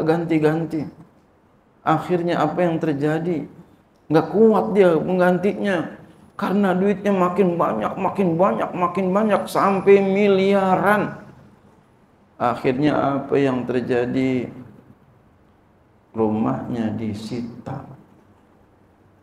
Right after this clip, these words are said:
Sakit nggak kira-kira? Awalnya senyum-senyum. Coba kalau dia tahu setelah udah mau ganti, dia marah nggak kira-kira?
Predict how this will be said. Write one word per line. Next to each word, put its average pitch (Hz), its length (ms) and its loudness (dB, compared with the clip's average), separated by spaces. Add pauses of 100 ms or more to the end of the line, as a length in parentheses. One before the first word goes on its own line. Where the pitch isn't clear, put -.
(1900)
Sakit 175 380 0
nggak 220 280 4
kira-kira? 165 460 0 (3000)
Awalnya 190 500 6
senyum-senyum. 202 1040 0 (960)
Coba 180 240 4
kalau 170 300 4
dia 165 160 6
tahu 175 340 2
setelah 151 420 2
udah 156 280 0
mau 147 180 0
ganti, 135 460 0
dia 127 160 -2
marah 131 260 2
nggak 123 100 0
kira-kira? 113 280 0